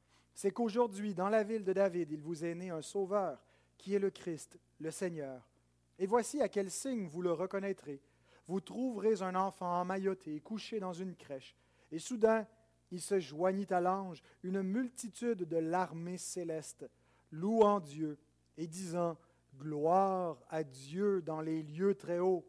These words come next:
et paix sur la terre parmi les hommes qui l'agréent. » Lorsque les anges les eurent quittés pour retourner au ciel,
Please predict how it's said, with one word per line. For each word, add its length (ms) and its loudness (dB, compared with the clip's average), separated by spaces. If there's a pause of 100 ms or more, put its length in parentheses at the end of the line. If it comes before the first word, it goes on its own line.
(500)
et 160 0
paix 440 10
sur 180 -2
la 140 6
terre 420 4
parmi 320 -2
les 300 2
hommes 240 4
qui 140 -10
l'agréent. » 440 -2 (760)
Lorsque 300 2
les 340 0
anges 260 0
les 280 -4
eurent 140 0
quittés 400 -4
pour 260 -10
retourner 520 -2
au 140 -6
ciel, 480 0